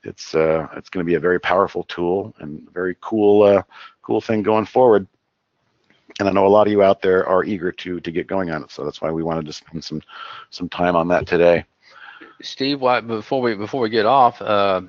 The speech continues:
Speaker 2: you know, that was an incredible alert that you showed us. Now that we're kind of in a bearish tape, have you found that? Have you tried flipping that to see if it works the other way
Speaker 1: That's a
Speaker 2: around?
Speaker 1: good question. So here's what we would do. We would take our, um,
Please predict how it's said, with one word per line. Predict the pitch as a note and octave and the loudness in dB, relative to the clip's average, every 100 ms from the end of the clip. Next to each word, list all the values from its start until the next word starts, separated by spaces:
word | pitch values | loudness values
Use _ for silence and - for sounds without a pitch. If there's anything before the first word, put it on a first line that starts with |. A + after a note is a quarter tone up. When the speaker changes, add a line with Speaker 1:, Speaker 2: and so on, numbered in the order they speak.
| - | -10
Speaker 2:
you | G#2+ | -6
know, | G2 G2 | -4 -2
that | G#2 G2+ | -2 -4
was | F#2 | -4
an | F#2 | -8
incredible | F2+ G2 - A#2+ G2+ F#2+ F#2 - | -8 -8 -4 -2 -2 -4 -6 -12
alert | G2+ F#2+ A2 G#2+ - - | -6 0 0 -2 -8 -12
that | G2+ - | -10 -8
you | F2+ | -8
showed | - A2+ A#2+ | -2 0 0
us. | F2+ - - - - - - - _ _ _ _ _ | -4 -8 -16 -18 -18 -20 -20 -20 _ _ _ _ _
Now | G2 A#2 B2 | -2 0 2
that | A#2 - - - | 0 -2 -8 -6
we're | B2 | -8
kind | - C#3 | -6 -4
of | A#2 | -2
in | A#2 | -2
a | |
bearish | F#2+ G#2+ C3+ A2+ - | 0 0 2 0 -2
tape, | - F#3+ F#3+ G#2+ | -4 0 0 -2
have | G2 | -6
you | A2 | -8
found | - A#2+ B2 B2+ | -2 0 2 2
that? | A#2 C#3 | 2 0
Have | B2+ | -2
you | G#2 | -8
tried | - - A2 B2 | -8 0 2 2
flipping | - C3 B2 A2 | 0 -6 -4 -4
that | G#2 G#2+ | -4 -4
to | - | -8
see | - | -8
if | G#2+ | -6
it | G#2 | -6
works | G#2 G#2 - | -4 -6 -4
the | G#2 | -4
other | C3 | -4
way | F#2+ | -4
Speaker 1:
That's | F2 E2+ | -4 -6
a | |
Speaker 2:
around? | E2+ - - | -10 -14 -14
Speaker 1:
good | F#2+ | -8
question. | - B2+ - E2 | 0 0 0 -2
So | G2 | -2
here's | E2+ A2 G#2 | 2 2 2
what | |
we | G2+ | 2
would | G#2+ A#2 | 2 2
do. | D#3 D2 | 0 0
We | F2+ | -2
would | F2+ E2+ | -2 0
take | F#2 F2 | 0 0
our, | B1+ F2 F2 E2 _ _ - - _ | 2 2 2 0 _ _ -20 -20 _
um, | F2 E2+ D2+ C#2+ | -2 0 -2 -8